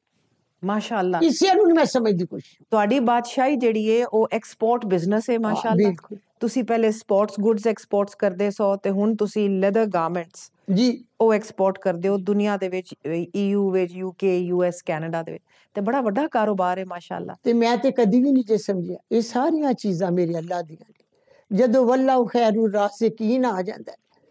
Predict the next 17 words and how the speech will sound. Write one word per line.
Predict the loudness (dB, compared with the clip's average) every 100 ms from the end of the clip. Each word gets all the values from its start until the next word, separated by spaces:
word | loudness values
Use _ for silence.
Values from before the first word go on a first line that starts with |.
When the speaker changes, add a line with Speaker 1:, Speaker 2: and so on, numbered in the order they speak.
| _ _ _ -2
Speaker 2:
ਤੇ |
ਫਿਰ | 2 2 4
ਅੱਲਾ | 2 2
ਰਿਜ਼ਕ | 2 0 -2 0
ਦੇਣ | -2 -2
ਵਾਲਾ | -6 -8 -8
ਹੈ। | -10 -16 _ _ _ 0
ਮੈਂ | 2 2 0 0
ਤੇ | 0 0
ਸਮਝਦੀ | 0 0 0 0 -2
ਹਾਂ | -2
ਕਿ | -2
ਇਨਸਾਨਾਂ | -2 -2 -4 -2 -2
ਦੇ | 0 -2
ਖਿਆਰ | -2 -14 _ -4 0 0 0
ਚ | -2 -4
ਹੁੰਦਾ, | -4 -6